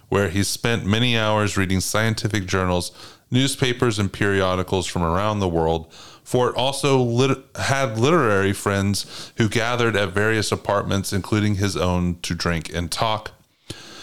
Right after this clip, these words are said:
For more than thirty years, Charles Fort visited libraries in New York City and London, assiduously reading scientific journals, newspapers, and magazines, collecting notes on phenomena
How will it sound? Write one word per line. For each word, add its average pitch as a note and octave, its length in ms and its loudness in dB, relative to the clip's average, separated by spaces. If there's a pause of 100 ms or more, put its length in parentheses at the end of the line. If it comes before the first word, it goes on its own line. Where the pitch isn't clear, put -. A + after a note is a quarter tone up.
(180)
For A#2 120 0
more C3+ 200 4
than C#3 140 2
thirty D3 240 2
years, B2 360 2
Charles A#2 480 0
Fort A2 340 0
visited A#2+ 460 0
libraries G#2+ 640 2
in F#2+ 140 4
New G#2+ 60 4
York G#2+ 480 2
City F#2+ 380 0
and F2 220 0
London, G2+ 460 0 (960)
assiduously C3 920 2
reading B2 600 2 (160)
scientific B2+ 640 0
journals, G#2 420 0
newspapers, F#2 560 0
and F2+ 100 2
magazines, G2+ 560 0
collecting A#2 500 2
notes G2 320 2
on F#2 180 0
phenomena E2+ 720 0